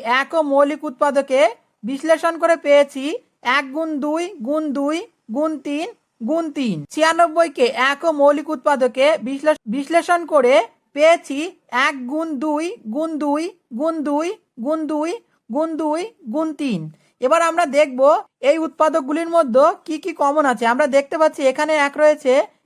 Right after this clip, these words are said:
এখানে এক রয়েছে, এখানেও এক রয়েছে, তাহলে আমরা একটি এক নিতে পারবো। আবার দেখো, এখানে দুই রয়েছে,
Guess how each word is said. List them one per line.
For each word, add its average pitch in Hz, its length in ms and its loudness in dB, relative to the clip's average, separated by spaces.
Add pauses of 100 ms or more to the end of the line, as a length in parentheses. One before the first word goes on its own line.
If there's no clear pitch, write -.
(140)
এখানে 302 240 -2
এক 302 180 0
রয়েছে, 302 320 4
এখানেও 294 340 0
এক 269 100 -4
রয়েছে, 269 260 0
তাহলে 262 280 2
আমরা 285 220 0
একটি 285 280 -4 (440)
এক 285 240 0
নিতে 285 240 0
পারবো। 185 300 0 (140)
আবার 277 280 2
দেখো, 311 280 0 (180)
এখানে 302 240 0
দুই 294 200 -4
রয়েছে, 302 340 2